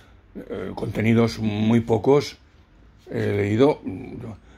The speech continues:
me ha parecido de que, eh, para la prensa y para mucha gente se ha ido alguien entrañable. Conocí una persona que la palabra entrañable no le decía nada. A mí, a, a mí esa persona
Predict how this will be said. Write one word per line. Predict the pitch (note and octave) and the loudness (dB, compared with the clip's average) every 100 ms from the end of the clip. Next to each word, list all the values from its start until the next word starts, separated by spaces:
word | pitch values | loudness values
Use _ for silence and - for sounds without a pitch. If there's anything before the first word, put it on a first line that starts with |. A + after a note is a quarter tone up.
| - | -16
me | - B2 C3 | -6 0 2
ha | A#2+ | 4
parecido | C3+ C3 - B2 B2+ | 4 2 0 0 2
de | B2+ A#2+ | 0 -2
que, | B2 G#2+ | -2 -2
eh, | G2+ G2 G2 G2 F#2+ F2+ F#2 _ - - - _ - | -2 -2 -4 -6 -6 -8 -12 _ -20 -20 -20 _ -2
para | C3 A#2+ | 2 2
la | A2 A2 | 2 2
prensa | C#3+ D3+ C#3 B2 | 4 2 2 -2
y | |
para | G#2 G#2+ G#2 | -2 -4 -2
mucha | A#2 C#3 | 0 0
gente | - A2 G#2+ B2+ B2 - - - - - - - - - - - - | -2 -4 -2 -2 -2 -4 -20 -20 -18 -14 -14 -14 -18 -18 -20 -20 -14
se | - D#3+ | 0 4
ha | |
ido | D3+ C3+ B2+ | 4 4 2
alguien | B2 C3+ C3 | 2 2 0
entrañable. | C3+ A2 A2 A#2 A#2 F#2+ F2 F2 - - _ - - | -4 -6 -2 0 0 0 -4 -8 -16 -20 _ -20 -8
Conocí | - A#2 A2 C3+ | -2 0 2 2
una | C3+ | 4
persona | C3+ B2 B2+ B2 | 2 0 0 0
que | B2+ B2 | 2 0
la | G#2 | 2
palabra | G2+ G#2 A2 | 2 2 2
entrañable | A2+ G2+ G#2 G2+ G#2 | 0 -2 -2 0 0
no | A2 G#2+ | 2 2
le | G2+ | 2
decía | F#2+ - G2 | 0 -2 -4
nada. | F2+ E2 D2+ - - - - - - | -2 -4 -6 -10 -20 -20 -20 -14 -8
A | G#2+ | -4
mí, | A2 | 0
a, | G#2+ G2+ F#2 | 2 2 0
a | - C#3+ | -4 -4
mí | A#2 | -2
esa | A2+ A2+ | -2 -2
persona | G#2 G2 A2 A2 A2 | -2 -4 -4 -2 -2